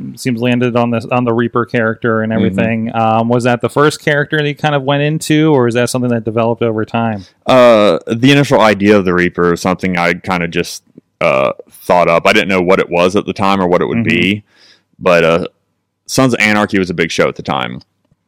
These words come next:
Speaker 2: I was a fan of it, and, uh, I just kept noticing, you know, they've got their, their patch as a Reaper, and just thinking about it, you know, they've had Undertakers, the Dead Man Kane, the Devil's Favorite Demon. I've,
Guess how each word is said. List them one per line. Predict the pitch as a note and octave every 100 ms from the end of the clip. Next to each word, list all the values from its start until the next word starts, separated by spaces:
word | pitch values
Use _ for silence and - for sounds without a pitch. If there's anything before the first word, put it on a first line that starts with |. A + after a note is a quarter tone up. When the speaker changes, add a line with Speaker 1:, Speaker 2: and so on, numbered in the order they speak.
| _ _ _ _ A#2+
Speaker 2:
I |
was | A2
a | F#2
fan | G2+ F#2+
of | F2+ F2+
it, | - _ _ - - _ _ _ _ -
and, | G2 F2+ F2+
uh, | F2+ E2 D2+
I | A2
just | A2+ A#2+ -
kept | - A#2 - _ _ _
noticing, | G2+ G#2 G#2 G#2+ - G2+ G2 F2+ -
you | F#2+
know, | E2+ D#2+ -
they've | G2
got | G2 G2
their, | F#2+ - -
their | F#2+
patch | - A#2+ G#2+
as | F#2
a | F2
Reaper, | A2 A#2+ B1 - - _ _ _ _ -
and | G2
just | G2
thinking | G2+ G2 G2
about | F2 F2 F2
it, |
you | E2+
know, | F2+
they've | F2+
had | F2+ F2
Undertakers, | F2+ F2+ - E2+ D#2+ E2 E2 - _ _ _ _ _ _ _ _
the | G2+
Dead | F#2+ F#2 F#2
Man | F#2 F#2
Kane, | - F#2 F2+ F2 F2 - _ _ _ _ - -
the | - D#2+ D2+ D#2 - _ -
Devil's | F#2 F2+ -
Favorite | F2 F2 D#2+
Demon. | F2 F2+ F2 F2 _ _
I've, | - G2+ G2